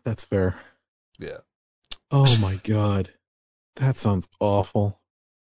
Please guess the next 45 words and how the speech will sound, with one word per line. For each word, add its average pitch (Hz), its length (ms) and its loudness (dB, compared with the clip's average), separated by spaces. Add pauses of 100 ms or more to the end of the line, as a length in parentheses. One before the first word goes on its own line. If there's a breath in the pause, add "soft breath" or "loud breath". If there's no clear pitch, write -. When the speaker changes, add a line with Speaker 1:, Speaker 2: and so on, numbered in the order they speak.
(680 loud breath)
Speaker 2:
I 233 140 8
actually 311 240 6
Speaker 1:
Yano - 80 8
Speaker 2:
like - 220 8
Speaker 1:
tries 151 260 10
Speaker 2:
Yano, 123 60 10
Speaker 1:
to, - 60 10
Speaker 2:
though. 120 80 8
Speaker 1:
like 120 140 4
Speaker 2:
Yano 196 280 8
needs 185 240 4
to 143 80 2
come 131 220 4
out 117 160 8
of 110 60 6
that 104 160 4
match. 95 320 -4
I 127 60 2
need 131 160 4
to 147 80 2
think 139 200 0
of 135 100 0
somebody 113 360 2
better 101 240 0
Speaker 1:
Yeah. 90 60 -2
Speaker 2:
to 101 100 -10
team 98 240 -2
with 101 100 -8
Tenzan. 95 500 -8 (800)
Speaker 1:
Togi 123 280 10
Makabe. 85 520 6 (460)
Speaker 2:
Oh, 98 400 2
yeah, 92 180 -2
it's 80 200 -6
Makabe. 85 520 -12
There 110 260 2
you 98 200 0
go. 78 360 -14 (500)
Okay. 90 380 -2
Speaker 1:
Oh, 165 240 6
make 165 180 8
it 165 80 6
Makabe 143 360 8
and 127 100 8
Hanma. 113 440 6